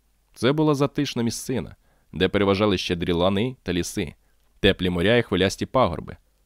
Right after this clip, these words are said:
Однак з підкореною планетою щось було негаразд. Кількість аварій перевищувала будь-які статистичні показники. А стривоженим робітникам кожний випадок давав поштовх до цілої низки нових прикрощів.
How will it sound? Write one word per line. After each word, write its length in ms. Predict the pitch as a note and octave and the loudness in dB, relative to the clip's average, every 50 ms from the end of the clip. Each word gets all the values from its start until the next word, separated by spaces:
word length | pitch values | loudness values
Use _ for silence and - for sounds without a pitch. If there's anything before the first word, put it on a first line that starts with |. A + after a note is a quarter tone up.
| _ _ _ _ | _ _ _ _
Однак 420 | - D#2+ F#2 G2+ G#2+ C3 D#3+ F3 - | -2 0 0 0 2 0 -2 -2 -2
з 60 | - | -4
підкореною 580 | _ C3 A#2 - - C3+ C3+ C3 B2+ B2 A#2 G#2 | _ -6 -4 0 0 2 2 2 2 0 -2 0
планетою 520 | - G#2+ G2 F#2+ G2+ B2+ C#3 - F2+ D2+ | 2 2 2 4 2 2 2 0 -2 -4
щось 300 | - - - G#2 C#3 C#3 | -4 -2 0 0 0 2
було 200 | B2+ C3+ B2 B2+ | 0 0 0 2
негаразд. 580 | B2 A#2 G#2 A#2 - G#2 C#2 - - _ _ _ _ _ _ _ _ _ _ _ _ _ _ | 0 0 -2 0 -2 -2 -4 -4 -8 _ _ _ _ _ _ _ _ _ _ _ _ _ _
Кількість 460 | _ - A#2+ C3 - - B2 - - | _ 0 0 0 0 -2 -4 0 0
аварій 360 | A#2 A2 A#2 C#3+ C#3+ G2+ F2 D#2+ | 0 2 4 4 4 4 2 0
перевищувала 580 | _ F2+ F2+ F#2+ G2 A#2 C3 - B2+ A#2+ A#2 | _ 0 0 2 2 0 0 0 0 0 0
будь-які 400 | G2+ F2+ A#2 B2+ C3 B2 - B2 | 2 2 0 0 0 -2 -2 -4
статистичні 600 | - - G#2 - G#2 - - A#2 A#2 - - A2 | -2 -2 -4 -4 -4 -4 -2 -4 -4 -2 -4 -4
показники. 680 | - - G2+ - A2 G#2 A#2 A#2+ A#2 - - - - - _ _ _ _ _ _ _ _ _ _ _ _ _ _ - | -4 -4 -4 -4 -4 -4 -4 -6 -6 -8 -12 -14 -14 -16 _ _ _ _ _ _ _ _ _ _ _ _ _ _ -2
А 140 | - F2+ | -2 -2
стривоженим 640 | - - _ - G2+ G#2+ A2+ C3 C#3 A#2 A#2 A#2 G#2 G2+ | -2 -2 _ 0 0 2 4 4 2 2 2 0 0 0
робітникам 680 | G2 F#2 G2 F#2 - F#2+ E2 _ G#2 A#2+ B2+ G2+ E2 _ | 0 0 0 -2 -2 -6 -6 _ -2 -2 -2 -2 -4 _
кожний 360 | - G2 A2+ B2+ B2+ C3+ C3+ | 0 2 2 2 2 0 2
випадок 360 | A2+ G#2 A2 - A#2+ B2+ A#2+ | 2 2 2 2 0 0 0
давав 380 | G#2 F#2 F#2 F2 F2+ G2+ G2+ - | 0 0 0 2 4 2 2 2
поштовх 360 | - F#2+ G#2 - - B2+ A#2 | 2 0 0 0 -2 -4 -2
до 100 | F#2+ F#2+ | -2 -4
цілої 340 | F2 - - G#2 A#2 A#2 G#2 | -4 -2 -2 0 2 2 2
низки 300 | F#2 F#2+ G#2 - - G#2+ | 2 0 -2 -2 -2 -2
нових 260 | G2 F#2+ G2 G#2 - | 0 2 2 0 -2
прикрощів. 560 | - - B2+ A2 - - - - - - - | -2 -6 -6 -6 -4 -8 -10 -8 -10 -12 -14